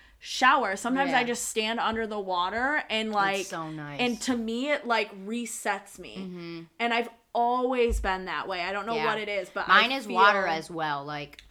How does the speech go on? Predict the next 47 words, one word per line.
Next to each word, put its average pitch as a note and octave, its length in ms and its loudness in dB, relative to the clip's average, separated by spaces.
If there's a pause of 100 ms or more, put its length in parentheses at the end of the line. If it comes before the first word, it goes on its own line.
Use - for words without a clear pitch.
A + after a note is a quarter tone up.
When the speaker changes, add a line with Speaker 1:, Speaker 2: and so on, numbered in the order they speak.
(320)
Speaker 1:
But C#4 80 -4
you C4+ 80 -2
know A#3+ 60 2
Speaker 2:
because A#3 140 2
Speaker 1:
what's G#3 60 -6
Speaker 2:
we're A3+ 140 0
in G3+ 140 -6
the F3+ 100 -8
same F3 600 -6
Speaker 1:
Yeah. F#3+ 320 -2 (220)
Speaker 2:
Yeah. E3+ 220 -2
Speaker 1:
Well, C4+ 240 4
and C4+ 200 0
I C4+ 160 0
think C#4+ 260 -6
for A#3+ 140 -4
me, A#3 120 -6
too, A#3+ 240 -6
it's G#3+ 160 -4
interesting G#3+ 480 -8
'cause, G3 240 -6
like, F#3 280 -6 (500)
I'm G#3 180 0
an G3+ 60 -6
Aquarius, G#3 580 -4
but G#3 140 -8
of F#3+ 120 -10
course F#3 280 -6
that's - 340 -12 (280)
just - 220 -16
my F3 100 -14
sun F#3 300 -14
sign. G#3 340 -8
But F#3 280 -8 (180)
in G3+ 140 -12
my G3 160 -6
natal F#3+ 320 -6
chart, G3+ 360 -4
I'm F#3+ 180 -8
Aquarius F#3+ 640 -8
in G3+ 160 -10
a F3+ 80 -8
lot F#3 560 -4
of F#3+ 140 -2
different F#3+ 340 -6
places. F3+ 640 -6
Speaker 2:
Mm. D#3+ 100 -14